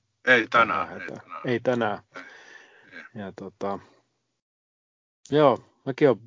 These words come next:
Speaker 2: paljon nyt, hirveästi kaikkea ollut nyt.
Speaker 1: Okei.
Speaker 2: On tota, ollaan oltu, oltiin siellä mainitsee, jo mainitussa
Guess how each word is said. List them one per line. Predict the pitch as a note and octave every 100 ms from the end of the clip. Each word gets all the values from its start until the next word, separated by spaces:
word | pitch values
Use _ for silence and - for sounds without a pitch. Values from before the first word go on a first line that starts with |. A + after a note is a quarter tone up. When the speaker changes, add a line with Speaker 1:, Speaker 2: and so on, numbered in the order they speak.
| -
Speaker 2:
paljon | C3 B2 A2 G#2
nyt, | G2 - _ _ _ _ _ _ _ _ _ _ _ _ _ C3 D#3+
hirveästi | E3 C3 A2+ - - -
kaikkea | B2 G#2+ - G#2 F#2+
ollut | F#2+ F#2 F2+
nyt. | F2 E2+ - - - _ _ _ _ _ _ _ -
Speaker 1:
Okei. | C#3 D3 B2+
Speaker 2:
On | A2+ G2+
tota, | G2+ - G#2 F2+ - _ _ _ _ _ _ _ _ _ _ _ _ _ -
ollaan | A#2 A2+ G#2
oltu, | G#2+ - G#2 - _ -
oltiin | B2+ A#2 A2
siellä | A2+ A2+ G#2 _ _ _ A3 A3 -
mainitsee, | B2+ A#2 A2 - - A2 G#2 F2+ - _ _ D3 - F#3 D3
jo | D#3+ B2+
mainitussa | B2 B2 A#2 A2 G#2+ - G2